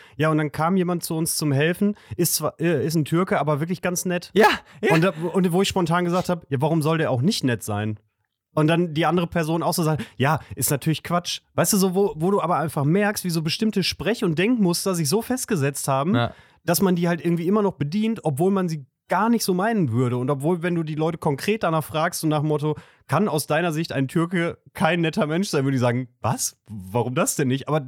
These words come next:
Speaker 1: irgendwie ist dieses Vorurteil drin, so nach dem Motto, „Ist aber auch ganz nett.“ Oder wie mal, äh, jemand aus einer Nachbarschaft irgendwie sagte,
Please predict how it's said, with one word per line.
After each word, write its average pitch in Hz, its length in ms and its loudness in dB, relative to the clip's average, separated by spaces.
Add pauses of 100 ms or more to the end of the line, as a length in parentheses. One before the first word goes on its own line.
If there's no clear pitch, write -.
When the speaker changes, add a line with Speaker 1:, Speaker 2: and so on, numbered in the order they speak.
(100)
Speaker 1:
irgendwie 220 360 2
ist 196 140 -2
dieses 160 200 0
Vorurteil 202 460 0
drin, 151 220 -2
so 170 100 -2
nach 160 180 0
dem 165 100 -2
Motto, 160 340 -2 (400)
„Ist 107 100 -4
aber 120 140 2
auch - 60 -10
ganz 117 200 -6
nett.“ 123 260 -6 (520)
Oder 151 240 2
wie 160 100 -2
mal, 156 440 2
äh, 143 260 2
jemand 139 360 -2
aus 139 140 0
einer 139 140 2
Nachbarschaft 160 420 -2
irgendwie 143 220 -4
sagte, 147 340 0